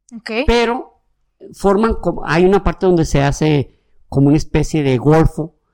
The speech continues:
Speaker 2: rodeada de esas varias islas, y ahí, pues, es una base formidable de, de, de la naval, de la, porque Francia,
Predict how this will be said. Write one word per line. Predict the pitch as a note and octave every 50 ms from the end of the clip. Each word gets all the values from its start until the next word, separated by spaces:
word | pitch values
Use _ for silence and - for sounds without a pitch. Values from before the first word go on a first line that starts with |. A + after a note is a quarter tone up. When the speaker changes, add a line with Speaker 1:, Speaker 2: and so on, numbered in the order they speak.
| _ _ _ -
Speaker 2:
rodeada | - D3 D3 C#3+ C3 C3 B2+ B2+ B2
de | A#2+
esas | A#2 - - C3
varias | A#2+ A2+ A2 A2+ A2+ -
islas, | G#3+ A3 G#3 D#3 B2+ A2+ - _
y | - C3 C3 B2
ahí, | B2 C3 C#3 E3+
pues, | - _ - - A#2 - - -
es | - - -
una | B2 A#2+ C3 C#3+
base | B2 A#2+ A2+ - D3+
formidable | - - A#2 A2+ - G2+ G2+ G2+ G2 A#2 F3+ G#3 G#3+ F#3
de, | D3+ B2 A2+ G2+ G2 - - _ _ - _ _
de, | - G#2+ A2 A2 A2 A2+ A2
de | G2+ A2+ A2+
la | A2 A2 A2
naval, | G#2+ G2+ G#2 A2 A#2 B2 C3 C3 B2 A#2 G2+
de | G#2+ G#2+ G#2+
la, | G#2 G#2 G2+ G2 F#2+ F#2+ F#2+ F#2 F2 F2+ - _ _ _ _ _ _ _ _ _ _
porque | - D#3+ D3+ - - D3+ C3+
Francia, | - - E3+ F3 F3+ F3 - F#3+ G3 G3+ - _